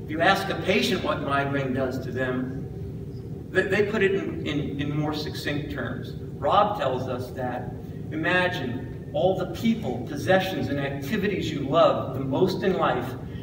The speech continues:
being right in front of you, but being in so much pain that you can't reach out to grab them. That's how my migraines have made me feel every single day for the better part of the last decade. I've missed so many crucial days at school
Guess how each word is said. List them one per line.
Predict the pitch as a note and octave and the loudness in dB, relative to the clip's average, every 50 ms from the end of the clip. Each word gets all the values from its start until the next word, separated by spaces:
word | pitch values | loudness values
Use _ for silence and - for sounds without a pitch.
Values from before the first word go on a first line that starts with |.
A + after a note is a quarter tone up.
| - - - | -8 -6 -4
being | D3+ D3+ D3 C#3+ C#3+ | -2 0 0 2 4
right | C3+ D3+ F3+ G3+ | 6 6 6 4
in | G3+ G3 F3+ | 4 2 0
front | - - F#3+ G3 G3 F#3+ | 2 4 6 6 6 6
of | - - - | 4 2 2
you, | A#2+ A2+ A2+ - - - - - - - | 0 0 0 -2 -2 -4 -6 -6 -6 -2
but | - D3+ D3+ D3+ - | 0 0 0 0 4
being | E3 F3+ F#3 F3+ E3+ | 6 6 6 6 4
in | D#3 D3+ D3 | 2 2 0
so | - - F#3 G3 A3 | 2 4 4 6 6
much | A3 G3+ G3 F#3 - - - | 8 8 6 6 4 2 -2
pain | - F3+ F3 D#3+ D3 C#3+ | 0 0 0 0 0 0
that | C#3+ C#3 | 0 0
you | C3+ C#3 B2+ - - | -2 -2 -4 -4 -6
can't | - - F#3 F3+ F3 - | -4 0 0 2 2 2
reach | D#3 D#3 D3+ D3+ D3+ | 0 0 0 2 2
out | C#3+ C#3 - - | 0 0 0 -2
to | A#2 | -2
grab | G#2+ A2 C#3 C3+ D3 C#3+ C#3 - | -2 0 2 2 2 2 2 0
them. | - - - - - - - - - - - - - - - - | -2 -4 -6 -6 -8 -8 -10 -10 -10 -8 -8 -8 -8 -8 -8 0
That's | - E3+ G3 G#3 - | 4 6 6 6 6
how | G#3+ G#3+ G3 | 6 6 6
my | F#3 F3 E3 | 6 6 4
migraines | D3 D3 D#3 D#3+ D#3+ D#3 D#3+ D#3 D3 C#3+ - - | 4 4 4 4 4 4 2 0 0 -2 -2 -2
have | - B2 | -2 -2
made | - A#2+ C#3 D#3 D#3 D#3 | -2 0 0 0 0 0
me | D#3 D#3 - | 0 0 -2
feel | - - C#3+ C#3+ C#3+ - | -2 -2 -2 -2 -2 0
every | C3+ D#3 D3 D3+ F3 G#3+ G3 | 0 0 0 2 0 0 0
single | F#3 G3 G3 G3+ G3+ G3 F#3+ F#3+ | 0 0 0 2 4 4 4 4
day | D#3+ D3+ D3+ D#3 D3+ | 4 2 2 0 0
for | - - | -2 -2
the | - C#3+ | -2 -2
better | C3+ - C#3+ D3 D3+ E3 C#3+ - | 0 2 4 4 4 2 0 0
part | - D3+ D3 C#3+ C#3+ | 2 2 2 2 2
of | C#3 C3+ | -2 -2
the | B2 | -4
last | A2+ A#2+ B2+ B2 B2 B2 - - | -2 -2 -2 0 -2 -2 -2 -2
decade. | - - B2+ - A2+ A#2 - A#2 - - - - - - - - - - - - - | -2 -2 -2 -2 -4 -4 -4 -6 -6 -8 -8 -8 -8 -10 -10 -10 -10 -10 -12 -10 -4
I've | - C#3+ C#3+ D3+ | 0 2 2 2
missed | E3 E3 E3 E3 E3 | 2 2 0 2 6
so | F3+ F#3 F#3+ | 6 8 8
many | G3+ G3+ F#3+ E3+ | 8 6 4 4
crucial | - - - - G#3+ G3 G#3 A3 G#3 G#3 | 2 0 0 0 0 2 2 2 2 4
days | F#3 F#3 F3+ F3+ F3+ F3+ | 6 8 8 8 6 4
at | - - | 2 -2
school | - - - - E3+ D#3+ - - - - - - | -2 -4 -2 -2 -2 0 0 0 0 -2 -4 -6